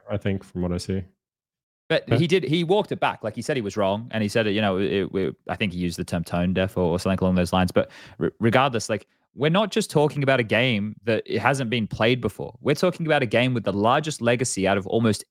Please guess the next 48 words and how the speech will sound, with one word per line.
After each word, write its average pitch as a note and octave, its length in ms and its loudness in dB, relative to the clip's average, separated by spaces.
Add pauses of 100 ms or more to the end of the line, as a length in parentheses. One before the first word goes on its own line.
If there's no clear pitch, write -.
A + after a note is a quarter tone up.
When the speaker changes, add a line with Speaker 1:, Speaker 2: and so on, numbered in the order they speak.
Speaker 2:
any B2 320 2
video G#2+ 360 2
game F#2 260 -2
that F#2 140 -2
exists F#2+ 460 -2
on G2+ 120 2
the G2+ 80 4
fucking G2+ 500 -2
planet. B2+ 320 0 (260)
There G#2+ 100 4
is G#2+ 100 2
a A#2 60 4
high D#3 260 0
standard C3+ 480 -6
for - 100 -8
the F#2+ 100 -6
people G2 240 -4
who G2+ 120 0
play G#2 200 0
this G#2 180 -4
game A#2+ 300 -4 (200)
and A2 100 4
a A2 40 2
high D3+ 220 2
expectation. C#3 720 -4 (500)
And A#2+ 220 0 (460)
I, C#3 200 0
I C3+ 80 2
just, E3+ 280 -2 (340)
it, C3+ 120 -8 (840)
it's E3+ 180 -2
just C4+ 200 -4
disappointing. G3 760 0
Like, E3+ 200 0
I E3+ 100 2
know G#3 300 2
the A#3 100 -2
game F#3 260 0
will D#3+ 80 -2
get C3+ 200 -2
better. A2 300 2
Like, C#3+ 140 0
I A3 140 -6
can G#3+ 160 -6
say D#3+ 200 -2
that C#3+ 200 0
with G#2 140 -6
certainty B2 720 -2